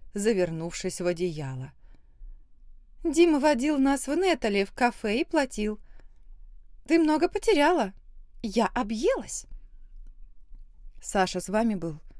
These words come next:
спросила Лана, выглядывая из-под одеяла. Лиса присвистнула,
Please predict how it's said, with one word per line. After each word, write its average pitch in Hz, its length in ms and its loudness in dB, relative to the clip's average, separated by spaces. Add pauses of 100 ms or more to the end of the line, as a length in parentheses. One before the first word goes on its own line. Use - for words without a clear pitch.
(300)
спросила 180 640 2
Лана, 170 520 0 (120)
выглядывая 165 720 0
из-под - 440 -6
одеяла. 151 600 -6 (1700)
Лиса 247 360 0
присвистнула, 214 840 -2